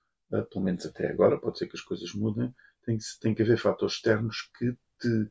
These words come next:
não deixem que tu, tu percebas que, pronto, agora não posso responder a e-mails, não posso usar o telefone, ou não posso, não consigo contactar com ninguém, portanto, eu só tenho aqui esta biblioteca e tenho que ler estes livros. Pronto, olha.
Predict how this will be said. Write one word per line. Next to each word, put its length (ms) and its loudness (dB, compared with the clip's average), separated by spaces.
não 320 6
deixem 600 6
que 180 -18
tu, 460 -2
tu 120 -4
percebas 460 2
que, 140 -12
pronto, 300 0
agora 360 2
não 120 -8
posso 240 -2
responder 320 -2
a 60 2
e-mails, 520 0
não 100 -4
posso 320 2
usar 180 2
o 60 0
telefone, 600 0
ou 140 -4
não 140 -2
posso, 640 0
não 180 -2
consigo 360 -2
contactar 440 -2
com 100 0
ninguém, 360 2
portanto, 300 -2
eu 60 -2
só 180 2
tenho 200 2
aqui 220 2
esta 200 4
biblioteca 460 0
e 20 -8
tenho 180 -4
que 60 -4
ler 120 6
estes 200 0
livros. 240 -8
Pronto, 340 -6
olha. 180 -4